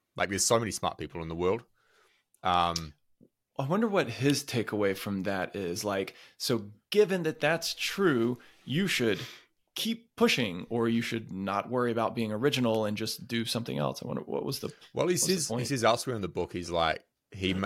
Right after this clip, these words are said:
Speaker 1: he came up with some inventions that he thought for sure would have been done already 'cause they seem so obvious to him. And then he'd go to the patent office and he'd be like,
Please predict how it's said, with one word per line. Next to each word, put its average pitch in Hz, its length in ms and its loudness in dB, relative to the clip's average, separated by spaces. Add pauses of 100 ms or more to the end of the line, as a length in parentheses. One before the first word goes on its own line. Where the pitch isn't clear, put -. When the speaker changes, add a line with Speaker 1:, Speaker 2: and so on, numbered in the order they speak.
(140)
Speaker 1:
he 95 240 0
came 113 180 0
up 117 60 -2
with 123 80 -8
some 110 140 -6
inventions 90 520 -2
that - 140 -4
he 87 100 -4
thought 95 480 2
for 85 180 -6
sure 113 460 4
would 87 100 -2
have 82 140 -6
been 82 380 -4 (420)
done 87 160 2
already 80 400 -6 (240)
'cause 107 140 -2
they 98 100 2
seem 104 260 2
so 95 260 4
obvious 90 340 -2
to - 140 -10
him. - 100 -14 (400)
And 98 120 -4
then 107 100 -2
he'd 95 180 -6
go 98 200 4
to 104 120 -4
the 107 80 -6
patent 123 340 0
office 85 420 -2
and 87 100 -6
he'd 82 100 -6
be 85 140 -2
like, 85 360 0